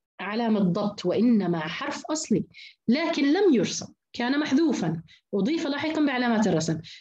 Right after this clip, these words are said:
هذا المدي، هذا اللي هو المدي، وهذا مكسور ما قبله. تلاحظ إنه على الكس-، كيف عرفت إنه هاي المادية مش هاي؟ لأن أول شيء هاي الحركة فوقها فهي ليست مادية. اثنين، هاي عارية من الحركة وما قبلها مضموم.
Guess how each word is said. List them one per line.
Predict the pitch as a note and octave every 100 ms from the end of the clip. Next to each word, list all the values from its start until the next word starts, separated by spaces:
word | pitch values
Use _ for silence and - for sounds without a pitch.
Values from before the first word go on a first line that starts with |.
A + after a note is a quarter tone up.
| _
هذا | - E4 G4+ G#4 A4 A4 G#4
المدي، | F3 E3+ - _ _ _
هذا | C4+ A#3+
اللي | G3
هو | F#3+
المدي، | D#3+ D#3+ E3+ - _ _
وهذا | G#3 A#3 E4 F4+
مكسور | F4+ F4 C4+
ما | A3+
قبله. | G3 D3+ D3+
تلاحظ | E3 G3+ G#3
إنه | G3+ G3+ F#3
على | F3+ F#3 -
الكس-، | E3+ A3+ A#3 G#3+ - - -
كيف | A#3+ B3+
عرفت | C4+ C4+
إنه | A#3+ B3+
هاي | B3+
المادية | G#3+ G#3+ G3 A3+ G3
مش | G#3 G#3
هاي؟ | G#3 F#3+ A3 - -
لأن | - F#3+
أول | G#3 F4
شيء | D#4 A#3
هاي | C4
الحركة | B3+ - B3
فوقها | A3+ F3+
فهي | E3+ G3+ G3
ليست | F#3+ G3 F#3+ F#3
مادية. | E3+ F3+ A#3+ - - - -
اثنين، | D4 D#4 G#3
هاي | C#4+ F4+ F4+
عارية | C#4 F4 F4
من | F4
الحركة | E4 E4 E4 F4
وما | D#4+ C4+
قبلها | C4+ A3+ F#3+
مضموم. | E3+ E3+ E3